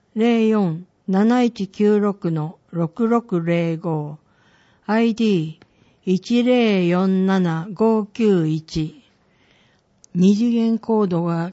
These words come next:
掲載されています。八、精神障害者ホームヘルパー養成研修、全三回。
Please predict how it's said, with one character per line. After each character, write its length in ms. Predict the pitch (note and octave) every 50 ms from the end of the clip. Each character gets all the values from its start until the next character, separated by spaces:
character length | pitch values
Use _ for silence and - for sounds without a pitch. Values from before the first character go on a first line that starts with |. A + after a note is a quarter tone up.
| - _
掲 200 | - - G3 F#3+
載 220 | F#3 - F#3 F#3 F3+
さ 160 | - - F3+
れ 120 | E3+ E3+ E3+
て 160 | - E3 D#3+
い 80 | E3
ま 180 | E3 D#3 D3+ D#3+
す。 240 | - - - - _ _ _ _ _ _ _ _ _
八、 540 | _ - - F#3+ F#3+ - - A3 G#3+ G#3+ - _ _ _ _ _ _ _ _ _ _ _ _ _ _ _ _ _ _ _ _ _ _ _ _
精 380 | - - - G#3+ A#3 B3+ B3
神 420 | A#3+ - - B3 A#3+ A#3+ A#3+ A#3 A3+
障 340 | - - A#3 A#3 A#3 A#3 A#3
害 220 | A#3 A#3 A3+ G#3+
者 300 | F#3+ - - D#3+ D3+ C#3+ - _
ホ 300 | _ - - G#3 A3 A#3
ー 20 |
ム 220 | A3+ A3+ A3+ A3 G3+
ヘ 180 | F#3 A3 A3
ル 120 | G3+ G#3+ G3
パ 280 | G3+ - F3 E3 D3+ D#3
ー 40 |
養 280 | E3 E3 D#3+ F3 G3 G#3
成 320 | G3 - G#3+ G3+ G3 G3
研 300 | F#3+ G3 G3+ G3+ G3 F#3+ E3
修、 380 | - - - D3 C3+ C#3 C#3+ - _ _ _ _ _ _ _ _ _
全 300 | - A#3 A#3 G#3+ F#3+ D#3+
三 360 | D3 - E3+ E3 E3 D#3+ D3+
回。 380 | - - D#3+ D3 C#3+ D3+ D3